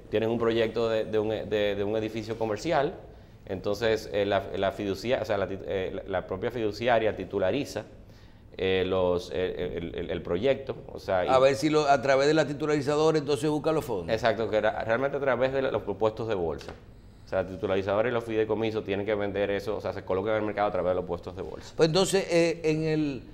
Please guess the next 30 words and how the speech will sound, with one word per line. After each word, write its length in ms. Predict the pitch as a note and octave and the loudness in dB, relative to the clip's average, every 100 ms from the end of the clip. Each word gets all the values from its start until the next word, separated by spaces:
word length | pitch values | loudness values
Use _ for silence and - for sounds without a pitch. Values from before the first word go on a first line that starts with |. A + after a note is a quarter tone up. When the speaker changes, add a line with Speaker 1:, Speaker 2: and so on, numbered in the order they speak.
| - - - | -20 -20 -6
Speaker 2:
el, 460 | C#3 C#3+ C#3 C3+ B2+ | -2 0 0 -4 -6
aunque 280 | - C#3 - | -4 -2 0
este 180 | D3+ E3+ | 2 2
es 60 | E3 | 2
un 100 | E3 | 2
proceso 480 | D#3 C#3+ D3+ D3+ | -2 -2 0 0
nuevo, 600 | C3 C#3 C#3+ C3+ A#2+ A2 - - - | 0 0 2 2 2 0 -2 -10 -6
podríamos 460 | C#3+ C#3+ D#3+ E3 E3 | 0 4 4 4 4
decir 320 | D3 - D3+ | 0 -2 -6
que 140 | - D3 | -4 -6
esta 220 | - E3 | -2 2
era 140 | D#3 | 4
la 260 | D#3 C#3+ C3+ | 6 4 2
pata 340 | D3+ D#3+ E3 | 0 2 -2
que 100 | - | -2
le 120 | D3+ | -2
faltaba 560 | C#3+ C#3+ A#2+ G2+ D#3 E3 | 0 -2 -2 0 4 4
al 80 | D3 | 2
sistema 680 | C#3+ A#2+ C#3 D3 D3 C#3+ A2+ - - - - | -6 -6 0 2 2 -2 -4 -12 -18 -20 -6
para 300 | - C3 C3 | 2 4 4
compararlo 640 | C3+ C3 B2 B2 D3+ D#3 C#3+ | 0 -2 0 4 4 4 0
con 180 | C3 C3+ | -2 -2
esos 200 | D3 C3+ | -2 -4
sistemas 460 | C3 G#2 C3+ C3 | -4 -2 -2 -2
como 240 | C3 B2+ B2 | -4 -4 -4
en 60 | |
Estados 380 | A2+ C3 C3+ A2+ | -2 0 0 0
Unidos, 320 | B2 C3 A#2+ | -4 -2 -2
que, 160 | - B2+ | -2 -4
porque 480 | B2 D3 D#3 - | -4 0 0 0